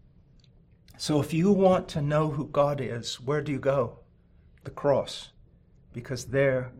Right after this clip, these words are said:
God is revealed in all his glory. Now,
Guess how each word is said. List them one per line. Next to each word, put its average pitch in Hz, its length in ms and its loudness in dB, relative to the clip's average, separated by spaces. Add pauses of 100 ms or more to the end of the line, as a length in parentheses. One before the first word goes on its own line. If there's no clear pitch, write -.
God 123 460 -2
is 127 200 -10
revealed 123 640 -8 (640)
in 123 140 -4
all 120 240 2
his 120 440 -8 (380)
glory. 104 420 -8 (440)
Now, 127 320 -2